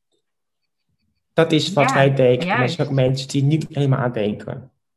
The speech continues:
Speaker 1: En dus eigenlijk moeten wij zorgen dat wij in de maatschappij meer bewust maken van, joh, we krijgen juist meer kijkers, hoe meer toegankelijkheid, hoe meer mogelijkheden.
Speaker 2: Ja,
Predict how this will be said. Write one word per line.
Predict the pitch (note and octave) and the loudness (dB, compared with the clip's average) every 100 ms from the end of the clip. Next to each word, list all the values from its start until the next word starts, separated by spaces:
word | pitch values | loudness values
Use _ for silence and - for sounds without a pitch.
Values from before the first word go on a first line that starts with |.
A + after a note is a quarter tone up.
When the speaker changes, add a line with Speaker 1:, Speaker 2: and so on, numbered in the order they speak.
| _ _ _ _ | _ _ _ _
Speaker 1:
En | C#3 | 0
dus | C#3 C3+ | 0 -2
eigenlijk | C3+ D3 D3+ B2 B2 - C#3 | 0 2 0 -2 -4 -6 -6
moeten | C#3 C#3 A#2 | -4 -4 -4
wij | A#2+ A#2 A#2 A#2 D3 - | -4 -2 -2 -4 -8 -16
zorgen | - - C#3 B2+ B2 B2+ A#2+ B2+ - _ _ _ _ | -10 0 4 2 0 -6 -8 -10 -14 _ _ _ _
dat | C#3 C#3 | -6 -2
wij | C3+ C3 | 2 2
in | C3+ | 0
de | C3+ | -2
maatschappij | C3 C3 B2+ C#3 C3+ B2 | 0 -2 -2 -4 -2 -2
meer | C3 C3 B2+ | 0 0 -2
bewust | B2 B2 B2+ - | -2 -4 -4 -4
maken | C3+ B2+ - | -2 -2 -4
van, | C#3 B2+ | -6 0
joh, | B2 B2+ C#3 - _ _ _ _ _ | 0 0 -4 -14 _ _ _ _ _
we | _ D3 | _ -6
krijgen | C#3 C#3 C#3 C3+ C3+ | 0 0 0 -2 2
juist | C3+ C3+ B2+ C3 - C#3 | 2 2 0 -4 -8 -4
meer | C3 A2+ | -4 -2
kijkers, | - G#2 G#2+ A2 G#2+ - _ | -2 -2 -2 -6 -10 -12 _
hoe | C#3+ C#3+ | -2 2
meer | C#3 A#2+ C#3 | 4 2 0
toegankelijkheid, | C3+ D#3 C3+ C3+ A#2+ G#2+ - - _ _ | -2 -2 -4 -4 -2 -2 -4 -10 _ _
hoe | C#3+ | 0
meer | C3+ A#2+ | 2 4
mogelijkheden. | C3 C3+ C3+ - G2+ G#2 G#2+ - - _ _ _ _ _ _ _ _ | 4 2 0 -4 -4 -4 -6 -10 -16 _ _ _ _ _ _ _ _
Speaker 2:
Ja, | G3 F#3 B3 | -10 -10 -12